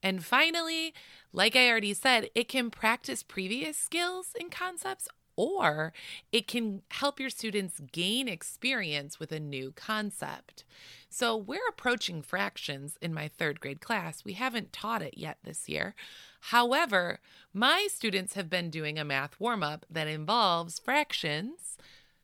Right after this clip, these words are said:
since the beginning of the year. So let me explain to you how you can use a math warm-up to make your classroom student-centered.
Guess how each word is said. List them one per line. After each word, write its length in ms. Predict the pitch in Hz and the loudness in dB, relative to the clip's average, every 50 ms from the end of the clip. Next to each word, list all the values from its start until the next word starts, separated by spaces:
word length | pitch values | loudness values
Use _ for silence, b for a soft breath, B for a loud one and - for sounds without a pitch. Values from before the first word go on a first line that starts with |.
| b _ | b _
since 300 | - - 285 294 262 - | -6 -4 -4 -2 -2 -2
the 100 | - 247 | -2 2
beginning 360 | 247 277 226 247 185 160 156 | 2 4 4 4 4 4 2
of 80 | 160 156 | 2 0
the 80 | 202 226 | 0 2
year. 240 | 294 349 - - - _ _ _ _ _ _ _ _ _ _ _ _ _ _ _ _ _ _ _ _ _ _ _ _ _ - B B B B B B B B B | 2 2 0 0 -4 _ _ _ _ _ _ _ _ _ _ _ _ _ _ _ _ _ _ _ _ _ _ _ _ _ -16 B B B B B B B B B
So 300 | - - 262 214 160 - - | 2 4 4 4 4 2 -2
let 220 | - 269 302 370 | 0 0 2 2
me 120 | 415 427 440 | 2 0 0
explain 380 | 466 - - - 254 240 233 | -2 -4 -2 0 2 2 4
to 60 | 214 | 4
you 220 | 208 202 202 196 185 | 4 2 2 2 -2
how 800 | - - - - - - - 311 320 302 240 185 165 151 160 160 | -4 -6 -6 -6 -6 -4 0 2 6 6 8 8 8 6 4 2
you 220 | 160 160 175 202 226 | 0 -2 -4 -4 -4
can 200 | - 339 330 320 | -4 -6 -4 -2
use 240 | 262 220 202 175 | 0 0 0 -2
a 60 | 185 165 | -2 -4
math 420 | 160 151 143 139 175 226 - - | -2 0 0 0 -2 -4 -6 -4
warm-up 440 | 214 190 151 135 131 131 127 - - - | -2 -2 0 0 -4 -6 -10 -14 -14 -16
to 160 | - - 185 | -10 -8 -6
make 480 | 170 170 160 160 160 170 214 - - - | -6 -4 -2 0 2 2 2 0 -2 -6
your 160 | 285 302 311 | -6 -6 -6
classroom 680 | - - - 160 147 143 - - 156 151 147 143 151 - b b b b b b | -6 -6 -4 -4 -4 -4 -6 -8 -6 -6 -6 -6 -8 -10 b b b b b b
student-centered. 1400 | _ - - - - - 160 139 139 139 143 147 - - _ - - - - 131 127 - - - - - - | _ -14 -14 -12 -6 -4 -4 -2 -2 -4 -6 -6 -10 -14 _ -14 -10 -8 -8 -8 -10 -10 -14 -18 -20 -20 -20